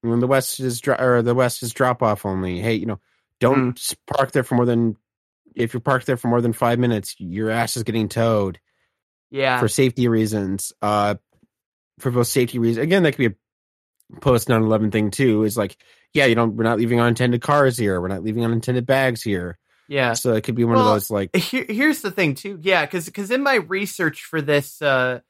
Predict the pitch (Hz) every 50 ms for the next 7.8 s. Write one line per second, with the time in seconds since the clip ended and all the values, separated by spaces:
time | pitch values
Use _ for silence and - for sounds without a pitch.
0 | _ _ _ _ - 190 185 156 190 180 170 - - 165 175 175 160 156 - -
1 | 170 160 175 170 170 196 190 165 156 220 240 254 240 254 226 175 143 139 - 175
2 | 170 - - - 160 - - 180 160 - - 165 151 143 131 - - - - -
3 | 160 156 143 123 104 - - 139 147 143 131 139 139 135 127 143 156 147 - 147
4 | 135 131 - - 143 135 135 131 131 131 131 127 123 113 - 123 120 - 139 127
5 | 123 123 - - 127 120 120 120 - - - - - - - _ _ - 139 131
6 | 131 131 107 - 127 131 131 127 127 127 123 - - 131 131 127 127 131 127 -
7 | 131 123 127 123 - - - 110 113 - - 127 131 120 -